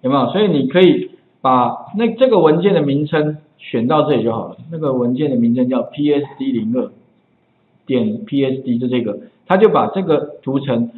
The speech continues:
帮你把它放过去，所以我选，用选的哈，复制图层选过去到这里，好，按确定。好，我们看一下这里面有没有过来，也有过来啊，位置对不对？位置好像不太对，看一下位置，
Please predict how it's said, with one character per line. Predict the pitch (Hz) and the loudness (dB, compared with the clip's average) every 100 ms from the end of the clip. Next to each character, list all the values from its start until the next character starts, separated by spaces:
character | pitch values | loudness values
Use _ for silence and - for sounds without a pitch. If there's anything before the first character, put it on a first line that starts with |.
| - - | -16 -4
帮 | 165 170 | 0 0
你 | |
把 | 117 104 | -2 -2
它 | 120 | -2
放 | 180 139 | 0 0
过 | 123 113 | 0 -2
去， | - 104 | -4 -6
所 | 135 | 0
以 | 151 | 2
我 | 120 | 2
选， | 117 101 170 | -2 -8 -4
用 | 170 | -4
选 | - 98 | -4 -8
的 | 95 | -10
哈， | 101 - | -14 -14
复 | 220 190 | -8 -2
制 | 175 | -2
图 | 139 | -2
层 | 117 113 113 _ _ | -2 -2 -4 _ _
选 | - 120 113 | -6 -4 -2
过 | 160 - | -2 -2
去 | 139 117 - | -2 -6 -4
到 | 127 | -4
这 | 120 | -2
里， | 98 - - _ - _ - - _ - | -4 -8 -18 _ -20 _ -20 -20 _ -10
好， | 120 | -4
按 | 151 131 | -2 0
确 | 139 | -2
定。 | 117 104 - - _ _ _ _ | -2 -4 -6 -16 _ _ _ _
好， | 120 120 | -2 0
我 | |
们 | 131 | 0
看 | 131 139 | -2 0
一 | 127 | 0
下 | 123 | 0
这 | 113 151 | -2 -4
里 | 113 | -2
面 | 127 | 0
有 | 110 | -2
没 | |
有 | 110 | -4
过 | 113 - | -6 -6
来， | - - - | -8 -14 -10
也 | 113 | -6
有 | 101 | -4
过 | - 123 | -2 -4
来 | - | -2
啊， | 170 | 2
位 | 220 165 | 6 6
置 | 151 | 4
对 | 151 | 2
不 | |
对？ | 131 123 - | 2 0 0
位 | 175 | -4
置 | 127 | -2
好 | 117 | -2
像 | 120 | -4
不 | 117 | -4
太 | 123 | -4
对， | - 107 - | -4 -8 -8
看 | - 135 | -6 -2
一 | |
下 | 127 | 0
位 | 123 | 0
置， | 110 | -2